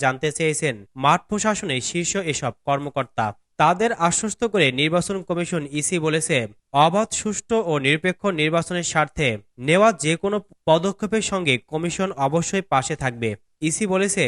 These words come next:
উপজেলা পরিষদে মন্ত্রী এমপিদের প্রভাবমুক্ত নির্বাচন দেখতে চায় কমিশন। বদলির ভয়ে কারো কাছে অবস্থান না নিয়ে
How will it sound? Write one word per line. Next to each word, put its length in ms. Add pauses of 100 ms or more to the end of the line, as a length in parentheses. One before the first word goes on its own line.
(400)
উপজেলা 360 (100)
পরিষদে 420 (160)
মন্ত্রী 280 (140)
এমপিদের 380 (160)
প্রভাবমুক্ত 640 (460)
নির্বাচন 400 (120)
দেখতে 240 (100)
চায় 180 (100)
কমিশন। 380 (260)
বদলির 440
ভয়ে 180 (100)
কারো 280
কাছে 200 (160)
অবস্থান 360 (100)
না 180
নিয়ে 200